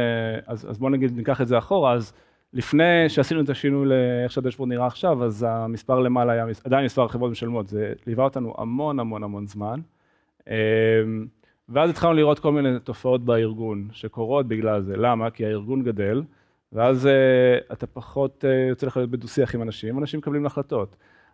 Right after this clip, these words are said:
אז עשו מבצעים מטורפים, כי בסוף חברה משלמת, אם חברה משלמת, זה לא משנה אם היא שילמה מחיר מלא או שילמה שמונים אחוז הנחה,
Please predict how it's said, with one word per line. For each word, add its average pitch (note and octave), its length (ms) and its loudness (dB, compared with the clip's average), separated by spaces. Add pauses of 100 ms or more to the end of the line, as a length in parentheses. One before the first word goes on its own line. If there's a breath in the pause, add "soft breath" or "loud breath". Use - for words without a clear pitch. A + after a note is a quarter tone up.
אז A2 200 0
עשו F3 400 2
מבצעים D#3 420 2
מטורפים, B2+ 760 -2
כי C#3+ 100 -4
בסוף E3+ 340 0
חברה D#3 300 2
משלמת, D#3 540 -2
אם D3 80 -4
חברה C3+ 280 0
משלמת, C3+ 460 0
זה A2 80 0
לא A#2+ 80 -2
משנה B2 280 -4
אם A#2+ 60 -4
היא A2 80 -8
שילמה A#2 340 -4
מחיר A2+ 340 -8
מלא A2+ 260 0
או C3 120 0
שילמה A2+ 280 -8
שמונים A2+ 280 -8
אחוז G#2+ 240 -12
הנחה, A2 400 -2